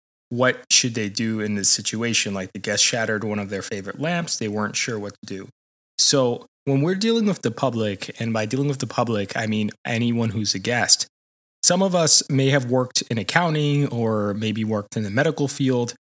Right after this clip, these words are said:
Depending on what we do for a living, we may not be professional vacation rental managers who deal with this sort of thing all the time. And those of us who don't have a hospitality background,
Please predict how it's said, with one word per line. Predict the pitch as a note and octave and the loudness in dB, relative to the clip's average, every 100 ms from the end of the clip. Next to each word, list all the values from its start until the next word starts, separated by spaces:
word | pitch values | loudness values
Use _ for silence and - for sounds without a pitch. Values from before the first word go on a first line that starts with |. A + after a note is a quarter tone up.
| _ - | _ -4
Depending | B2 - E3+ E3+ | 0 2 2 2
on | D3 A2+ A2+ | 2 0 0
what | C3+ - | 0 2
we | C3 | 2
do | A#2+ C3 B2+ B2 | 4 4 2 0
for | - A#2+ G#2+ | -2 0 0
a | |
living, | G#2+ E3 C#3+ A2+ A2 A#2+ B2+ | 0 0 2 0 0 -2 0
we | B2+ | 2
may | C3 C#3 | 4 4
not | C#3+ C3+ | 4 2
be | C#3 | 0
professional | A#2+ - G#2 - A#2 - A#2+ G#2 | -2 -6 -4 0 2 2 2 0
vacation | G2+ F#2+ G2+ F#2+ - G#2 | -2 -4 -4 -6 -6 -6
rental | G2 - A2 | -4 -4 -2
managers | D3 G3 C3+ G2+ F#2+ | 0 2 0 -2 -2
who | A#2+ | -2
deal | A2 A#2 | -2 -2
with | A#2 - | -2 -2
this | A2+ - | 2 2
sort | A2+ G#2 | 2 -4
of | - | -6
thing | A2 G#2 | -4 -2
all | F#2+ | -2
the | A2 | 0
time. | C3+ C3 G2 F#2+ _ _ _ _ | 2 2 2 -4 _ _ _ _
And | B2 A#2+ A#2 | -2 0 2
those | C#3+ B2+ | 4 4
of | B2+ | 4
us | B2 - | 4 4
who | B2+ | 2
don't | A#2 G#2 | 0 0
have | A2 G#2+ | -2 -2
a | |
hospitality | G2+ F#2 - E3 G#3 G3 | -2 -2 2 4 4 4
background, | C#3+ E3 E3+ C#3 C3 B2+ | 2 2 2 2 2 2